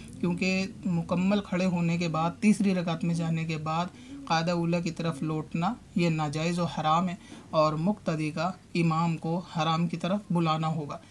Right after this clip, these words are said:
तो जब मुक्तदी का इमाम को हराम की तरफ बुलाना होगा, तो यानी एक फ़ेल नाजायज़ की तरफ बुलाना होगा। तो इसकी नमाज तो इसलिए टूटेगी क्योंकि इसने जो हुक्म दिया वो नाजायज़ था,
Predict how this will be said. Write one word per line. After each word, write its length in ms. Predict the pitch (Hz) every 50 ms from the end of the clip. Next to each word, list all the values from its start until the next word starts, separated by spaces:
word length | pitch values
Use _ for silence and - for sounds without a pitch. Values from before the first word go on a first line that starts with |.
| - - - - -
तो 80 | - 175
जब 140 | 165 170 175
मुक्तदी 500 | 175 170 170 165 - - 175 170 180 175
का 60 | 190
इमाम 340 | 175 165 160 165 165 175 185
को 120 | 175 190
हराम 360 | 151 135 - 165 165 170 180
की 80 | 175 175
तरफ 180 | 170 180 175 165
बुलाना 360 | 151 151 151 151 160 170 180
होगा, 320 | 170 156 151 151 185 220 - - - - -
तो 60 | 180
यानी 320 | 165 160 160 165 170 175
एक 100 | 180 185
फ़ेल 300 | - - - 175 180 180
नाजायज़ 500 | 180 170 165 165 156 160 180 202 208 -
की 60 | -
तरफ 220 | 185 - 190 180 170
बुलाना 340 | 160 160 156 156 156 160 165
होगा। 340 | 165 170 170 160 151 - - - - - - - - -
तो 60 | -
इसकी 280 | 165 160 - - - 202
नमाज 320 | 190 185 175 185 170 165
तो 80 | - 170
इसलिए 240 | 160 - 196 185 180
टूटेगी 480 | 180 185 170 170 175 170 170 175 175
क्योंकि 280 | 175 175 170 175 - 175
इसने 280 | 170 170 180 170 175
जो 120 | 170 170 165
हुक्म 320 | 147 165 - 190 190 185
दिया 160 | 175 185 180
वो 120 | 175 165 160
नाजायज़ 440 | 160 160 151 156 165 175 185 180 -
था, 200 | - 165 165